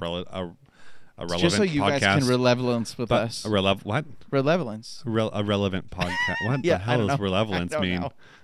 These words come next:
Speaker 1: Okay. It just so, I mean, we, like, we also wanna be relevant, so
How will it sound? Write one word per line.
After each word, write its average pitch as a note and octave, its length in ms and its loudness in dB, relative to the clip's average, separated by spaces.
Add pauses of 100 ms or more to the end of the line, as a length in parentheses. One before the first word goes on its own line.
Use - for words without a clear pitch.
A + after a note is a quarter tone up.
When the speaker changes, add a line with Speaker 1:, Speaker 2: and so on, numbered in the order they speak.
(100)
Speaker 1:
Okay. A2+ 420 0 (580)
It B2 80 2
just C3 160 2
so, B2+ 160 2
I - 20 -2
mean, A#2+ 340 2
we, A#2 140 -4
like, G#2 160 -2
we C#3+ 80 2
also G#2+ 220 0
wanna F#2+ 100 0
be F2+ 80 -2
relevant, E2 400 -4
so E2 220 -8